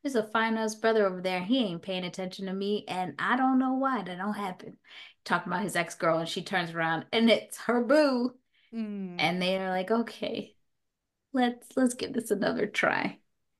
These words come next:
Speaker 1: But we
Speaker 2: Apparently, the ending was a little bit more steamy between Shantae, Shantae and Keith,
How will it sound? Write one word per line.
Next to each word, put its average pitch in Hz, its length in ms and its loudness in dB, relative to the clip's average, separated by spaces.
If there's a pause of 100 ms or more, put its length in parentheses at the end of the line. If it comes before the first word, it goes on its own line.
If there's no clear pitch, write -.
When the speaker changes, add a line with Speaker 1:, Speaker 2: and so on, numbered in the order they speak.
(680)
Speaker 1:
But 233 160 -10
we 208 80 10
Speaker 2:
Apparently, 226 760 4 (400)
the 226 400 -2
ending 233 560 0
was 196 400 2 (100)
a 208 100 -4
little 208 300 -2
bit 208 200 -4
more 190 200 -2
steamy 202 1080 -2 (600)
between 202 400 -2
Shantae, 202 500 -6 (160)
Shantae 196 600 -2
and 185 140 0
Keith, 208 360 -4